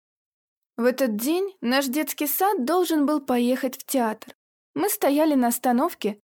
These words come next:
и ждали автобуса. "Ну когда мы будем играть в пиратов?" ныл папа. При этом он размахивал игрушечной саблей,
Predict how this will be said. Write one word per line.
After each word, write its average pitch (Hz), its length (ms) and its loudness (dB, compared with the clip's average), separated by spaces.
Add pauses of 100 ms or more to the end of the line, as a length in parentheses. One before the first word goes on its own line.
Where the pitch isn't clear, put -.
и 302 100 2
ждали 254 360 2
автобуса. 226 720 -2 (640)
"Ну 294 140 0
когда 359 360 2
мы 311 120 4
будем 320 300 2
играть 294 400 2
в - 40 -14
пиратов?" 247 600 0 (320)
ныл 240 300 2
папа. 226 540 -4 (560)
При 302 160 -2
этом 311 300 2
он 277 120 4
размахивал 277 720 2
игрушечной 247 680 -2
саблей, 247 560 0